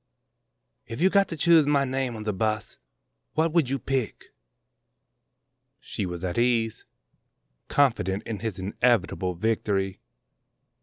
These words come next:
He told her he could win, and even with precautions, she believed him. "I always thought of you in a certain way when we first got to know each other.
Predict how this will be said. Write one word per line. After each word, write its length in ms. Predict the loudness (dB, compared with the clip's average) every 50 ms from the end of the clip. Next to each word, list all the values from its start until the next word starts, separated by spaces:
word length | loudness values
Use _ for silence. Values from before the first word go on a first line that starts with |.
| _
He 240 | _ -2 0 0 0
told 380 | -2 -4 0 4 4 6 6 6
her 180 | 6 6 4
he 180 | 4 2 -2 -4
could 220 | -4 -4 -4 -4
win, 480 | -2 0 0 2 2 2 2 0 -2 -6 _ _ _ _ _ _ _ _ _ _
and 160 | -6 -2 0
even 260 | 2 2 2 2 4
with 200 | 6 4 4 4
precautions, 840 | 2 0 -2 2 2 2 2 2 2 -4 -10 -12 -12 -12 -14 -18 _ _ _ _ _ _ _ _
she 320 | _ -12 -4 0 0 0
believed 520 | 0 0 0 0 2 2 2 2 0 0 -2
him. 320 | -2 -4 -4 -4 -6 -10 _ _ _ _ _ _ _ _ _ _ _ _ _ _ _ _ _ _ _ _ _ _ _ _ -4
"I 140 | -2 -2
always 300 | -2 0 0 0 0 -2
thought 240 | 0 0 0 0 0
of 80 | -2 -4
you 160 | -4 -4 -4
in 100 | -4 -6
a 60 | -8
certain 360 | -6 -2 -2 0 0 -2 -2
way 200 | -2 -2 -2 -2
when 160 | -2 -4 -4 -4
we 100 | -6 -6
first 380 | -4 0 0 2 2 0 -2
got 180 | -2 -2 -2 -2 -4
to 60 | -4
know 240 | -4 -2 -2 -4 -4
each 200 | -6 -6 -6 -6
other. 320 | -6 -6 -8 -10 -12 -12